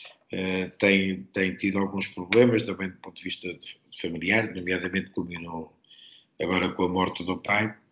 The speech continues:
O pai teve uma doença prolongada, faleceu. Também é um jogador interessante, porque é, tem uma, um perfil, eh, que é capaz de ser interessante.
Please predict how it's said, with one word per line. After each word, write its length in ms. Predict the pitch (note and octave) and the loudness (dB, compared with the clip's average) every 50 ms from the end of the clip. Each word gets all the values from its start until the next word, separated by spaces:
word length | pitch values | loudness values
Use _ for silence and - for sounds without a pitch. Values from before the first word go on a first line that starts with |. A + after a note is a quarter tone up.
| - - | -20 -12
O 380 | E2+ E2+ F2+ E2+ D#2 E2 E2+ D#2+ | -8 -4 -2 -2 -2 -2 -2 -2
pai 220 | - - F2+ F2 | 0 0 0 0
teve 240 | - - F2 E2 E2 | 2 0 -2 -4 -4
uma 220 | E2 E2 E2 E2 E2 | -6 -6 -6 -6 -6
doença 340 | - F2+ F2+ - - - | -4 -2 -2 -2 -2 -2
prolongada, 760 | - - - F#2 F#2+ F#2+ F#2+ G#2 G#2+ A2 A2 G#2+ A2+ A2+ A2+ - - - - - - - _ - - | -4 -4 -4 -2 0 2 4 6 6 8 6 6 4 2 0 -4 -12 -18 -18 -18 -20 -20 _ -2 4
faleceu. 540 | - A2 G#2+ - - B2 B2+ C3+ C3 - - - - - - - - | 4 4 6 8 8 8 8 8 6 2 -4 -10 -16 -18 -14 -4 0
Também 240 | A#2+ A#2+ B2+ C3 | 2 4 6 6
é 60 | C3+ C3+ | 6 6
um 40 | |
jogador 300 | A#2 A#2 A#2 A#2 B2 B2 | 6 6 6 8 8 8
interessante, 540 | B2 A#2+ A#2+ - - - A#2+ G#2 F#2 - - | 8 8 6 2 0 2 2 2 2 0 -6
porque 220 | - - - - A2+ | -14 -6 0 4 6
é, 220 | A2+ A#2 A2+ A2+ | 6 6 6 4
tem 240 | A2+ - A#2+ A#2+ A2+ A2+ | 2 2 2 2 2 0
uma, 320 | A2+ A2+ A2+ A2+ A2 G#2+ - - - - | -4 -6 -8 -8 -8 -8 -8 -10 -10 -8
um 120 | A#2+ A2+ | -8 -6
perfil, 640 | - - A2+ A2 - - B2+ B2+ B2 B2 B2 B2 - - - - _ _ _ - - | -2 -2 -2 0 6 8 10 10 10 10 8 6 2 -8 -18 -20 _ _ _ -6 -2
eh, 240 | - A#2+ A#2 A#2 - | 0 2 2 2 4
que 100 | - A2+ | 4 4
é 60 | G#2+ | 4
capaz 420 | A2 A2 A2 - A#2+ A#2 A#2 A2+ | 4 2 2 6 6 6 6 4
de 100 | A2+ - | 2 -2
ser 160 | - A2+ G#2 | 0 0 0
interessante. 600 | G#2+ G#2+ G#2 - - - - F#2+ F2 D#2+ D2+ - | 0 -2 -6 -10 -10 -8 -6 -6 -6 -6 -10 -16